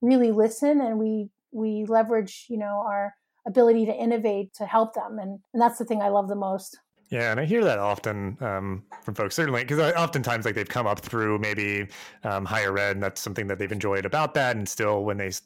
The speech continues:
Speaker 2: start to work with colleges at a, a larger scale, like, it's still just that collegial, collaborative, uh,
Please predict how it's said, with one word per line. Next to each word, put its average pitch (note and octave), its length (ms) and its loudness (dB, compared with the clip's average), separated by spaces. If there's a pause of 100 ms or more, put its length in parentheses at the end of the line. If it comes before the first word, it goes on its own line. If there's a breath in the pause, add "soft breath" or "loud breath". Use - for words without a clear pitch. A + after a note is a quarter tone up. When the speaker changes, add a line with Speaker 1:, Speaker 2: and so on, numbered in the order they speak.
(120)
Speaker 2:
start G#2+ 220 -4
to A2 60 -4
work G2 220 -2
with A#2 240 -2
colleges A2+ 640 0
at G#2+ 80 0
a, G#2 240 -2
a A2+ 80 0
larger G#2 340 -2
scale, G2+ 320 -2
like, F#2+ 160 -2
it's - 140 -8
still G2 180 -2
just F#2 220 -4
that G2 200 -4 (400 loud breath)
collegial, A2+ 600 0
collaborative, G2+ 640 0
uh, G2 340 2